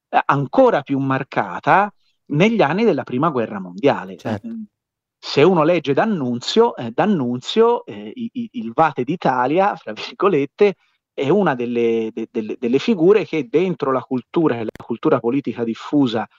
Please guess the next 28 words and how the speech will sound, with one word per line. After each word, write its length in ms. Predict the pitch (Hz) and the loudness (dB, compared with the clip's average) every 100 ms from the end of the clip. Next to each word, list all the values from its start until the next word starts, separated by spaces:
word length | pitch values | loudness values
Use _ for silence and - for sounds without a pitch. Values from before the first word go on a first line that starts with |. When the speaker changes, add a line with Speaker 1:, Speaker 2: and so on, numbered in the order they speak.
| _ _ _ | _ _ _
Speaker 1:
fra 220 | - - 110 | -16 -8 -4
l-, 140 | 113 120 | -4 0
nei 240 | 110 110 | 2 4
primi 300 | 147 170 147 | 4 4 6
decenni 400 | 123 - 156 151 | 4 2 -2 0
del 140 | 127 | 0
Novecento, 760 | 123 117 113 170 160 131 - 113 | 0 -2 -2 0 -2 -2 -8 -8
nei, 260 | 113 107 110 | -4 -2 -2
negli 240 | 120 110 | -2 2
anni 220 | 151 185 147 | 2 4 0
a 60 | |
cavallo 400 | - 120 143 139 | -2 0 0 0
della 240 | 117 117 110 | -4 -6 -4
Grande 380 | 117 117 107 143 | -2 -2 -2 0
Guerra, 520 | 139 95 95 147 190 - _ _ _ | 0 -2 -4 -2 -2 -6 _ _ _
recupera 600 | - 151 - 269 160 131 | 2 2 4 2 2 0
Francesco 840 | 131 226 247 - 170 185 - 247 | 0 0 -2 0 0 0 2 0
come 380 | 240 156 156 202 | 2 2 2 2
una 480 | 196 131 139 202 226 | 0 0 0 0 -2
delle 260 | 131 120 117 | -4 -4 0
grandi 420 | 175 190 156 220 | 2 2 0 -4
icone 400 | - 135 160 202 | -2 0 2 0
dell'italianità. 920 | 131 120 - 123 120 120 117 98 90 _ _ _ _ - | 0 -4 -4 -2 -2 -2 -4 -6 -8 _ _ _ _ -6
Eh, 200 | - - | -6 0
con 220 | 151 156 | 2 2
questa 340 | - 240 - | 4 2 2
sovrapposizione 1120 | 143 156 156 143 156 147 156 - 185 156 123 117 | -2 0 0 0 -2 -2 -4 0 2 2 0 -6
fra 580 | - - 160 156 117 | -12 -2 2 2 2